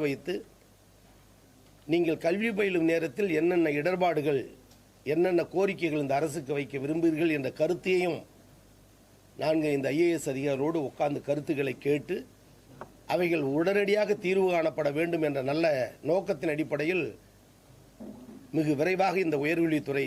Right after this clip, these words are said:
செயல்பட்டு கொண்டிருப்பதை தொடர்ந்து ஆங்காங்கு இருக்கிற பத்திரிகையாளர்கள் மற்றும் ஊடகவியலாளர்கள் மூலம் நன்கு மக்கள் உணர்ந்திருக்கிறார்கள்.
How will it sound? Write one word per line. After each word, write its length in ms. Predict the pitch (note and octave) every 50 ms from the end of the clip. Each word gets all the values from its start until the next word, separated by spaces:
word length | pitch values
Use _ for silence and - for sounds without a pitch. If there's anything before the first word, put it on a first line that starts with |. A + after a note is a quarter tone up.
| A2+ - -
செயல்பட்டு 420 | E3 D#3+ E3 D#3 D#3+ D#3+ - C#3+ B2+
கொண்டிருப்பதை 560 | C#3 C3+ C3 C3+ C3 A2+ F#2+ C#3+ C#3 E3 E3+ C#3 A#2+ G2+ - - - - - - - - - - - - - - - - - D#3
தொடர்ந்து 320 | D#3 E3 F#3 F#3+ G3+ G#3+ F3+ D3+
ஆங்காங்கு 400 | D#3+ E3 D#3+ E3 F3 F3+ F3+ F3+ E3+
இருக்கிற 260 | D#3+ C3+ C3 D3 D3 C#3+ C3+ A2+ G2+ - - - - -
பத்திரிகையாளர்கள் 640 | C#3+ C3+ - E3 D#3 C#3+ A#2+ D3 C#3+ C#3+ C#3 F3 E3+
மற்றும் 220 | C#3 C#3 D3 C3 C3 D#3
ஊடகவியலாளர்கள் 840 | D#3 D#3 D3 C#3+ C3+ C3+ C3+ - C3 C3+ C3+ C3 B2+ A#2+ A#2 B2 B2+
மூலம் 220 | C#3+ D3+ C#3 A#2 G#2 - - - - - - - - - - - - - - - - - - - - - - - - C#3
நன்கு 240 | D3+ F3 F#3 F#3 E3+ D3+
மக்கள் 280 | D3 - - E3 D3+ D3
உணர்ந்திருக்கிறார்கள். 760 | D3+ E3+ F3 E3+ D#3+ D3 B2 - C3 C3 B2+ A#2 A#2 B2+ G2